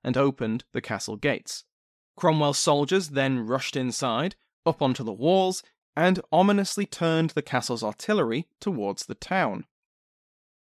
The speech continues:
Now, this would have made defending the town walls much more difficult, but there wouldn't be a defence. Because as soon as the town's garrison saw parliamentary troops up on the castle walls, they panicked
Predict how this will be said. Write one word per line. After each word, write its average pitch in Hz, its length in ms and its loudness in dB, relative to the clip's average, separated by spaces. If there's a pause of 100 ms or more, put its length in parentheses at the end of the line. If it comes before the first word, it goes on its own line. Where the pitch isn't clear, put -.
(300)
Now, 143 100 2
this 208 180 2
would 175 120 2
have 143 100 0
made 151 240 2
defending 160 540 0
the 131 60 -2
town 165 380 0
walls 113 320 -2 (100)
much 127 480 -2
more 127 280 -4 (120)
difficult, - 500 -6 (640)
but 101 80 -10
there 117 120 -2
wouldn't 151 400 0
be 120 420 2
a 92 80 -6
defence. - 600 -4 (840)
Because 147 260 -2
as 139 100 -2
soon 180 340 4
as 170 100 -2
the 143 100 -6
town's 202 440 2
garrison 110 540 -4
saw 127 280 -2
parliamentary 151 680 0
troops - 440 0
up 127 120 -2
on 127 100 0
the 113 80 -2
castle 117 360 -6
walls, 175 400 4 (380)
they 151 140 4
panicked - 640 -2